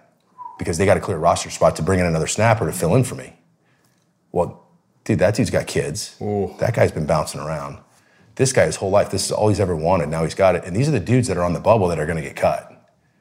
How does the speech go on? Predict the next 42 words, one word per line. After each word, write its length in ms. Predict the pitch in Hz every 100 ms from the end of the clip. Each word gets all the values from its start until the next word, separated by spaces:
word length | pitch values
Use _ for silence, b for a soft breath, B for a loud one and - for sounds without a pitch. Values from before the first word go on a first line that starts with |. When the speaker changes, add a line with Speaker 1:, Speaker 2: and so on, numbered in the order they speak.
| _ _ _ _ _
Speaker 1:
So 160 | - 101
I 20 |
went 160 | 107 123
into 120 | 113
Andy 200 | 107 110
Reid's 180 | 104 95
office 380 | 92 90 85 82
on 120 | 80
crutches. 400 | - 95 87 82
I 60 | 82
say, 160 | 98
"Hey, 80 | 95
coach, 260 | - 95 85
I'm 100 | 80
playing." 260 | 85 78 - _ _ _ _ _ _ _ _ _ _ _ _ _ -
"Huh?" 280 | 147 - -
Speaker 2:
Oh 80 |
my 160 | 101 90
gosh. 540 | - 143 - - - - - - -
<laughs> 360 | - - - 107
Speaker 1:
I 100 | 107
said, 240 | 113 87
"Just 240 | 104 -
give 140 | 117 107
me 140 | 110
till 180 | 110 104
Friday. 400 | - 87 71 - - _ _ -
Speaker 2:
Wow. 580 | 80 80 78 76 73 -
Speaker 1:
Bring 180 | 95 107
in 80 |
a 60 | 110
guy, 240 | 98 95
do 80 | 90
whatever 180 | 90 92
you 60 | 98
gotta 160 | 90
do, 140 | 85 82
but 80 |
don't, 160 | 85 87
don't 160 | 98 87
sign 200 | 82
him. 80 | 76